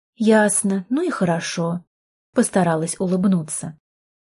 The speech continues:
После окончания занятий мы с Лизой зарулили в кафетерий.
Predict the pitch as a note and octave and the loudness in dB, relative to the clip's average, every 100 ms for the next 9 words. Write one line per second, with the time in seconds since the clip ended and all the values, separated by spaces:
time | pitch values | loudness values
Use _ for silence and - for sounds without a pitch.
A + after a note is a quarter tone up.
0 | _ _ - G#3+ G#3 F#3+ G3 F#3 F#3 F#3+ | _ _ -2 0 0 -2 0 0 0 -2
1 | F3 E3+ E3 E3 E3 G#3+ C#4 - B3+ - | -2 -4 -4 -4 -2 -2 -2 -6 -6 0
2 | F3 G#3 A3 G#3 G3+ F#3 E3+ D#3+ D#3 E3 | 2 2 0 0 0 0 -2 -2 -2 -4
3 | E3 F3+ - D#3+ D#3 D3+ D#3 E3+ | -6 -8 -8 -6 -4 -4 -6 -10